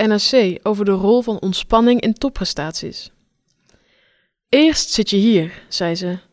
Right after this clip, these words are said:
staand voor een flipover met een vierkant verdeeld in vier kleuren en wijst op het vlak rechtsboven. "Dit is de groene zone. In de sport noemen we dat de prestatiezone. Als de prestatie eenmaal is geleverd,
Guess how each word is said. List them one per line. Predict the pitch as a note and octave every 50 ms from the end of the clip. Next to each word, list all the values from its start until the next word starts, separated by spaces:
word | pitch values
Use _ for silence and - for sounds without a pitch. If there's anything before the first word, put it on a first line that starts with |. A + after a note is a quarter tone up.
| _ _
staand | - - - - G#3+ A#3 B3 B3+ A#3+
voor | - - G#3 F#3+
een | F#3 F3+
flipover | - - - G#3 G3+ - G3+ G3+ G3+ G3+ G#3 G3+ G3
met | G3 F#3 F3 - _
een | - F#3+ F#3 F3+
vierkant | F3+ - - A3 A#3 A#3 A#3 A#3 A3 A3 A3 -
verdeeld | - - G3 F#3 G#3 G#3 G3+
in | - F#3 F3+
vier | - - G#3+ G#3+
kleuren | - - G3 F#3 F3+ F3 E3 D#3+ D#3+ F#3 - _ _ _ _ _ _ _ _ -
en | - G#3 G3
wijst | F#3 F3+ F#3 G3+ G3 -
op | - F#3+
het | G3 F3+ -
vlak | - - E3+ E3 -
rechtsboven. | - F#3 E3+ E3+ - - F3+ E3 D#3+ - - A#2+ F#3 F#3 - _ _ _ _ _ _ _ _ _ _ _ _ _ _ _ _ _ _ _ _
"Dit | - D#4+ E4 -
is | C4 -
de | - G#3
groene | - - - C#4+ B3 A3
zone. | F#3+ F3+ F3+ F3 E3+ E3+ E3 E3 F3+ G3+ - _ _ _ _ _ _ _ _ _
In | - A3+
de | G#3+ G3
sport | - - - - C4 C#4 C#4 - -
noemen | - A3+ A3+ A3+ G#3+
we | G#3
dat | G3+ F#3+
de | - G3
prestatiezone. | - - A3 - - - A#3 G#3+ G3+ - F#3 F3 E3+ E3 D#3 D#3 D#3+ D#3+ F3 G3 - _ _ _ _ _ _ _ _ _ _ _ - - - - _ _ _
Als | - A3+ A3 -
de | G#3+
prestatie | - - A3+ G#3+ - - B3+ B3+ G3 - - - -
eenmaal | - A#3 A#3 G#3
is | G#3 G#3
geleverd, | - G#3+ G#3 G#3 A3+ A#3+ A3+ G3 F3+ F3+ G#3 A3+ - -